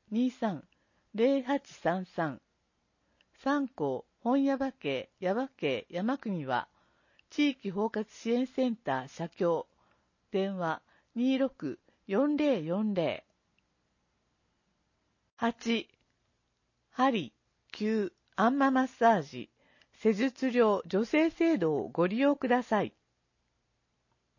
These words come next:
対象、市内に住民票があり、国民健康保険、または後期高齢者医療制度の加入者で、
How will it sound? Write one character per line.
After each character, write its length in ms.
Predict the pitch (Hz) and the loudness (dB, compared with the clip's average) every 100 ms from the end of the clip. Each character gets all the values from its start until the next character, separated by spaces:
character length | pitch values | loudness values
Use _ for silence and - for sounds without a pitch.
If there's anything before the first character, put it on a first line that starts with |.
| - | 0
対 220 | 240 269 | 2 2
象、 420 | - 233 208 185 _ _ _ _ | 0 2 2 0 _ _ _ _
市 200 | - 320 | -4 2
内 260 | 330 302 | 4 6
に 160 | 233 185 | 4 2
住 220 | 165 240 | 0 2
民 260 | 277 277 277 | 4 4 2
票 280 | - 247 226 | 0 0 2
が 260 | 202 - | 2 2
あ 80 | 190 | -2
り、 240 | 156 120 - _ _ | -4 -8 -12 _ _
国 300 | - 202 254 | -6 -2 0
民 200 | 294 285 | 2 2
健 240 | 277 262 269 | 2 0 0
康 260 | 262 262 | 0 -2
保 160 | 254 247 | -2 -6
険、 280 | - 139 120 _ _ | -6 -6 -6 _ _
ま 120 | - 208 | -6 -2
た 160 | 254 | 2
は 200 | 208 175 - _ - | 2 0 -2 _ -2
後 200 | 311 294 | 2 2
期 180 | - - | 0 -4
高 280 | 196 254 269 | 2 4 6
齢 180 | 262 | 2
者 240 | 226 - 143 | 0 0 0
医 100 | - | 0
療 220 | 185 262 285 | -2 0 0
制 260 | 294 285 | 0 2
度 120 | 226 | 2
の 120 | 196 175 | -2 -2
加 180 | - | -2
入 200 | 196 262 | 0 0
者 220 | 269 - 156 | 0 -2 -2
で、 220 | 123 | -2